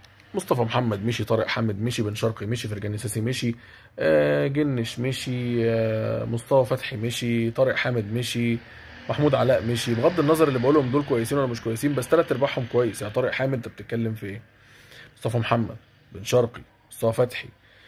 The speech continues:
وغيرهم بقى ونجم ومش عارف مين، يعني ناس كتيرة كده مشي، فرجاني ساسي. المهم دلوقتي من بعد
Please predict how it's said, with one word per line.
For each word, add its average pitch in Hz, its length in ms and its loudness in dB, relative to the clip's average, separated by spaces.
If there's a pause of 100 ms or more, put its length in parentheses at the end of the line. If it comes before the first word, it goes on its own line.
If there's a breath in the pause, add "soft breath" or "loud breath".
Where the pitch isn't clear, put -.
(380 soft breath)
وغيرهم 202 360 4
بقى 214 160 6
ونجم 175 360 4
ومش 147 240 0
عارف 143 280 -2
مين، 143 140 -2
يعني 127 180 -2
ناس 127 160 -8
كتيرة 113 320 -6
كده 92 220 -8
مشي، - 300 -12 (1000)
فرجاني 117 320 0
ساسي. 110 460 -2 (1700)
المهم 196 400 4 (1700)
دلوقتي 151 640 4 (340)
من 117 180 -2
بعد 147 300 2